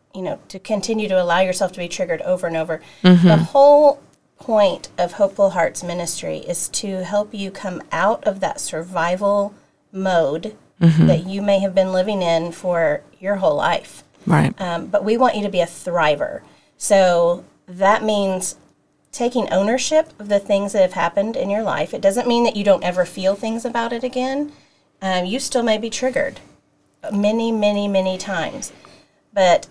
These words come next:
Speaker 1: it means that you're bringing light to a situation so that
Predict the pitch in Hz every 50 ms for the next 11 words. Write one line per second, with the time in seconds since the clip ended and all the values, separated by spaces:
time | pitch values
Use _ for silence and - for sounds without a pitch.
0 | _ - 202 180 190 202 202 208 220 208 208 196 - 190 214 240 226 247 233 220
1 | 190 185 175 170 160 160 156 180 185 185 - 240 208 202 - - 220 208 - 226
2 | 208 208 202 202 202 - - 208 208 208 202 - - - - - - 196 190 190
3 | 180 185 190 165 160 147 147 - - - - -